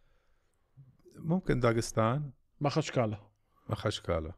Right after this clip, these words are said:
Speaker 1: آه.
Speaker 2: تروح على ماخشكالا داغستان، في عندهم جيم هناك قد الدنيا، كل الناس عم بيروحوا عليه حاليا، صارت زي تايلاند، صارت زي تايجر،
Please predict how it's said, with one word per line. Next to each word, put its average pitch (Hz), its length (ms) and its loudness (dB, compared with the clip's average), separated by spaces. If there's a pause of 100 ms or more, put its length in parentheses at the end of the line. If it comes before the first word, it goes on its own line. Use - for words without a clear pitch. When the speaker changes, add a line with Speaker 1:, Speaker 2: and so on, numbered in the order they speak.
(100)
Speaker 1:
آه. 82 240 -10
Speaker 2:
تروح 160 200 4
على 143 140 6
ماخشكالا 147 540 4
داغستان، 147 640 4
في - 380 -4
عندهم 135 320 2
جيم 143 220 2
هناك 143 300 0
قد 131 140 -4
الدنيا، 147 320 0
كل 160 180 2
الناس 135 260 -2
عم 113 80 -10
بيروحوا 117 280 -6
عليه 110 200 -2
حاليا، 127 380 -6
صارت 131 340 0
زي 143 160 0
تايلاند، 104 400 0
صارت 123 280 -4
زي 131 320 -4
تايجر، 120 440 -2